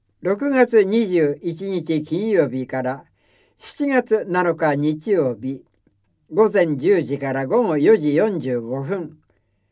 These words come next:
七夕工作。かわいい七夕の工作をします。対象、小学生以下の子どもと保護者。日時、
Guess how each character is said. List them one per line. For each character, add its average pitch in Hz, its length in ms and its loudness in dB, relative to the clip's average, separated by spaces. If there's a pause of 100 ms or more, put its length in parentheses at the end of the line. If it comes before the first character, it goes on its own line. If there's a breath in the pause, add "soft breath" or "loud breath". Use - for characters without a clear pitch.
(480)
七 226 220 2
夕 220 340 4
工 208 260 2
作。 127 440 -10 (840)
か 202 140 4
わ 240 140 8
い 220 240 4
い 175 60 -2
七 208 340 0
夕 247 200 6
の 226 140 2
工 220 240 2
作 220 380 2
を 220 100 2
し 160 140 -8
ま 160 160 -2
す。 - 240 -18 (1200)
対 240 220 6
象、 165 460 4 (680)
小 277 260 4
学 285 240 0
生 233 340 6
以 220 60 -2
下 190 140 2
の 147 140 -2
子 160 140 -6
ど 208 100 0
も 208 140 -2
と 175 180 -2
保 170 120 0
護 180 160 -4
者。 - 240 -8 (1120)
日 190 380 0
時、 131 260 -6